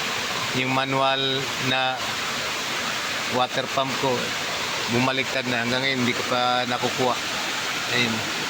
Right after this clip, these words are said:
Ah, ayan. Ito yung daan na pagdating na malakas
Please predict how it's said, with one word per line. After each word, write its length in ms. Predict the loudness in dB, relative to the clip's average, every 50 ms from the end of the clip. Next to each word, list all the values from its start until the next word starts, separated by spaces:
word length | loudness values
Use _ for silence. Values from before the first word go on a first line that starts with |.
| -4 -4 -4 -4 -4 -2 -2 -2 -4 -4 -4 -2 -2 -2 -2 -2 -2 -2 -2 -2 -2 -2 -2 -2 -2 -2 -2 -2 -2 -4 -4 -2 -2 -2 -2 -2 -2 -4 -4 -4 -2 -2 -2 -2 -2 -2 -2 -2 -2 -2 -2 -2 -2 -2 -4 -2 2
Ah, 320 | 2 4 4 4 2 2 0 0 -2 -2 -2 0 0
ayan. 180 | 2 2 0 0 -2 -4 -4 -2 -2 -2 -2 -2 -2 -2 -2 -2 -2 -2 -2 -2 -2 -2 -2 -2 -2 -2 -2 -2 -2 -2 -2 -2 -2 -2 -2 0 0 0 0 0 0 0 0 0 0 0 0 0 0 0 0 -2 -2 0 0 0 0 0
Ito 160 | 2 2 4
yung 300 | 4 4 6 4 4 2 2 2 2 2
daan 320 | 2 2 2 2 2 0 0 0 0 0 0 0 0 0 -2 0 0 0 0 0
na 80 | 0 0 0 0
pagdating 400 | 0 2 0 2 2 2 0 2
na 160 | 2 0 2
malakas 400 | 2 2 2 2 0 0 0